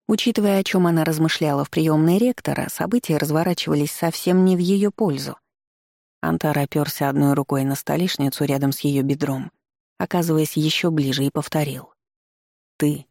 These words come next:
моя». Белла кивнула, не понимая толком, что делает.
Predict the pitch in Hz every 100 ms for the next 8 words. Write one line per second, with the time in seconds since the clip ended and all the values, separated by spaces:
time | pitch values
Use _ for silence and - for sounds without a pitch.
0 | _ - 139 135 135 139 - - _ _
1 | _ _ _ _ _ - 139 131 139 -
2 | 139 139 175 185 151 139 143 143 185 185
3 | - 170 - 143 - - 156 160 139 -